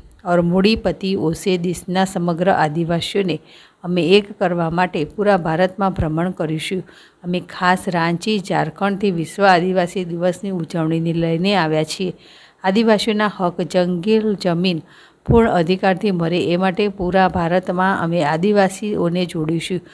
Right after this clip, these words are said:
અને વિશ્વ આદિવાસી દિવસે અમે બધાને એક થવાનો મેસેજ આપી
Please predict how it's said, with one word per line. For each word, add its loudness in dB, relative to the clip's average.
અને 0
વિશ્વ 2
આદિવાસી 0
દિવસે -2
અમે -2
બધાને -2
એક -6
થવાનો 0
મેસેજ -2
આપી 0